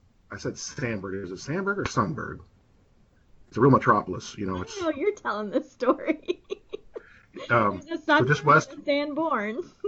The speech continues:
Speaker 2: <laughs> Sunburg's probably closer. <laughs>
Speaker 1: Just west of that town, um, uh, you go north on Highway one oh four,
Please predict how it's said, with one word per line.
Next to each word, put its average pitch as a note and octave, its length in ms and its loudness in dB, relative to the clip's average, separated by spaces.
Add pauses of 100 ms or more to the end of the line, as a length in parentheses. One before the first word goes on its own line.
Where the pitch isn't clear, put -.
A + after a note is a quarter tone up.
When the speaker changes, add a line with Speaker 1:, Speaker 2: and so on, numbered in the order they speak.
Speaker 2:
<laughs> - 380 -2
Sunburg's C#4+ 420 2
probably B3 480 -2
closer. C4 640 2 (320)
<laughs> - 340 -20
Speaker 1:
Just C3+ 200 2
west D3 340 4
of C#3+ 60 -2
that E3+ 260 6
town, C3 640 4 (380)
um, G2+ 440 -6 (1400)
uh, A2 160 -4 (120)
you A2+ 120 -6
go C3 160 6
north C#3+ 500 4
on B2 220 -2
Highway A#2+ 480 0
one A#2+ 420 -2
oh A#2+ 180 -2
four, - 680 -6